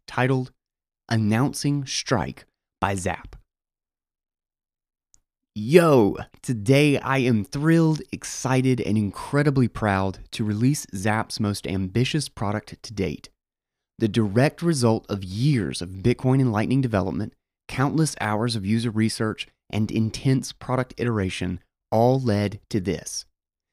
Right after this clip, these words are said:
Today we are announcing Strike, an application that allows you to make Lightning payments with your bank account or debit card. Using Strike requires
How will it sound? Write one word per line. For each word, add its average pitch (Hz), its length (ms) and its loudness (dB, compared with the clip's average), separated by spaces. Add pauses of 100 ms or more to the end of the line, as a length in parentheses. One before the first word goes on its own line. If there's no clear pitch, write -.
(120)
Today 147 320 4
we 135 240 4
are 156 100 2
announcing 113 600 0
Strike, - 640 -4 (260)
an 92 200 -2
application 135 680 0
that 107 80 -2
allows 107 360 0
you 131 60 0
to 123 60 0
make 104 260 -2
Lightning 143 460 0
payments 123 460 0 (280)
with 110 220 -2
your 92 160 -2
bank 104 320 0
account 175 380 0 (300)
or 143 120 4
debit 117 340 2
card. 50 400 -10 (680)
Using 151 360 4
Strike 127 440 -2
requires 110 520 0